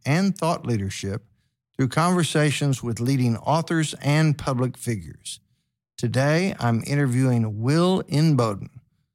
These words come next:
one of the rising historians in the United States today. He's the head of the Clements Center for National Security at the University of Texas,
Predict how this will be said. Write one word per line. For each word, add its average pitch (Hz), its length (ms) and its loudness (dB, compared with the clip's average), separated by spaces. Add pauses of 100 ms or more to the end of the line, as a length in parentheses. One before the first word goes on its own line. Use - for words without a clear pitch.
(300)
one 131 240 2
of 107 160 0
the 110 140 -2
rising 139 720 0
historians 151 760 2
in 135 120 0
the 120 80 2
United 123 420 2
States - 460 -4
today. 123 600 -2 (340)
He's 104 140 -4
the 113 80 -4
head 147 280 0
of 139 120 0
the 117 60 -2
Clements 151 440 -2
Center 156 260 0
for 127 160 -2
National 131 480 0
Security 147 560 0
at 139 100 0
the 127 80 -6
University 143 520 0
of 131 120 -4
Texas, 135 600 -6